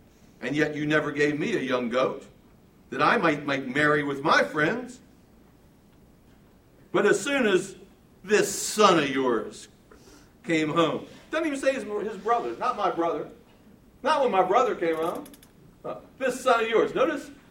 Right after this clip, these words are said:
how he now is separating from the father. He's breaking a family relationship.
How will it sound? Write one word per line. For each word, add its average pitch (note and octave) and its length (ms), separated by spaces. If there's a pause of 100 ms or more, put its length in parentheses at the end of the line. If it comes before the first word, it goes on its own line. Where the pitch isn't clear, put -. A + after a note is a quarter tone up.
(100)
how G#3+ 220
he D#4 160
now G3 300
is C#3+ 120
separating C#3+ 600
from A#2+ 180
the G#2+ 60
father. A2+ 340 (1600)
He's D#4 260
breaking G#3+ 440
a D3 40
family D3 420
relationship. A#2+ 800